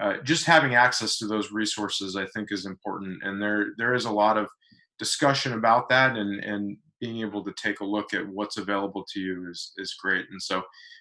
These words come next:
um, I, I think it's, uh, i-, important what, uh, C A A is doing, uh,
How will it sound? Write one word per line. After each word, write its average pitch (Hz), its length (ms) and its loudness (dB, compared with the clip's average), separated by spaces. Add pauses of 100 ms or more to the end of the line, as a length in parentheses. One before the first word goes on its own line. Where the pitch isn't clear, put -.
(140)
um, 98 360 -2
I, 107 180 4 (120)
I 117 80 4
think 123 180 0
it's, 113 240 -2
uh, 107 280 6
i-, 113 260 -2
important 127 680 -2
what, 113 300 0 (500)
uh, 104 300 2
C 143 260 4
A 131 60 6
A 123 360 6
is 107 140 0
doing, 123 400 0
uh, 101 160 4